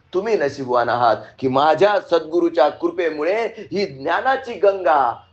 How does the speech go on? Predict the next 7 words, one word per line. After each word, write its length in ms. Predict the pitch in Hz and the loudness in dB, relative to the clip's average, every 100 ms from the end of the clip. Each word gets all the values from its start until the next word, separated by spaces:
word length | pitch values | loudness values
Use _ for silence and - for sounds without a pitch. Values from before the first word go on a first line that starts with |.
| _ | _
तुमच्यापर्यंत 920 | 135 131 131 127 117 123 139 123 113 117 | -16 -12 -12 -10 -10 -6 -8 -8 -10 -10
येऊन 400 | 113 113 113 113 | -6 -6 -8 -8
पोहोचलेली 480 | 113 113 110 107 | -8 -8 -8 -4
आहे. 300 | 107 107 113 | -2 -2 -6
तुम्ही 280 | 110 - 170 | -8 -12 -12
नशीबवान 540 | 104 95 - 98 85 98 | -12 -14 -14 -12 -12 -12
आहात. 360 | - - - | -16 -18 -20